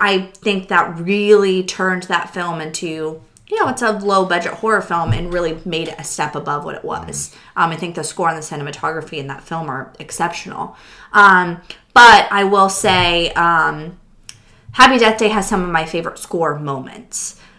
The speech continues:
Speaker 1: Um, one of my favorite scenes in that film is where she's in her dorm room.
Speaker 2: Mm, mm-hmm.
Speaker 1: In the very beginning.
Speaker 2: She's, like, barricading
Speaker 1: And
Speaker 2: herself
Speaker 1: she's
Speaker 2: in?
Speaker 1: barricading
Speaker 2: Yeah.
Speaker 1: herself in, and she goes to look in her bathroom.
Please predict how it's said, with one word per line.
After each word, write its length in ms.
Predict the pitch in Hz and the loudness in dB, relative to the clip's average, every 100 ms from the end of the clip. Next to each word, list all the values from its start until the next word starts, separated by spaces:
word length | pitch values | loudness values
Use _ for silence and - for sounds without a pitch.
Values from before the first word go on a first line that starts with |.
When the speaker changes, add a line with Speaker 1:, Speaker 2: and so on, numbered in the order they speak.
| _ - | _ 4
Speaker 1:
Um, 320 | 190 185 180 | 8 8 6
one 120 | 175 | 0
of 40 | 175 | 0
my 100 | 170 | -2
favorite 340 | 165 180 165 - | -2 -4 -4 -6
scenes 280 | 185 180 170 | -6 -6 -8
in 220 | 175 180 | -6 -2
that 200 | 160 165 | -2 -4
film 400 | - 175 175 160 - | -4 -2 -2 -4 -6
is 380 | 165 156 151 165 | -4 -2 -4 -6
where 260 | 165 151 147 | -4 -4 -4
she's 460 | - 175 156 147 | -6 -6 -8 -8
in 300 | - 165 160 160 | -8 -6 -6 -8
her 200 | - 160 | -8 -6
dorm 320 | 156 156 156 | -4 -6 -6
room. 400 | 147 139 143 160 - | -6 -8 -10 -14 -12
Speaker 2:
Mm, 340 | 110 104 87 | -8 -6 -8
mm-hmm. 260 | 82 90 - | -10 -10 -2
Speaker 1:
In 60 | 208 | -2
the 80 | |
very 240 | 185 175 175 | 0 -2 -2
beginning. 520 | 170 170 165 160 160 | -2 -4 -6 -8 -8
Speaker 2:
She's, 180 | 160 170 | -8 -4
like, 140 | - | -4
barricading 360 | 73 82 87 208 | -2 -2 2 4
Speaker 1:
And 200 | 185 170 | 4 0
Speaker 2:
herself 180 | 165 208 | -2 0
Speaker 1:
she's 160 | 226 208 | 0 2
Speaker 2:
in? 40 | |
Speaker 1:
barricading 460 | 190 185 180 208 175 | 2 2 0 2 4
Speaker 2:
Yeah. 80 | |
Speaker 1:
herself 520 | 170 180 160 156 151 - | 4 0 0 0 0 -2
in, 260 | 175 160 | -2 -2
and 180 | - 156 | -4 -8
she 140 | - 175 | -6 -6
goes 280 | 160 156 | -4 -4
to 140 | - 170 | -6 -6
look 200 | 156 151 | -6 -8
in 80 | 147 | -10
her 160 | 147 | -10
bathroom. 680 | 147 143 143 - 147 131 139 | -4 -4 -4 -6 -10 -10 -12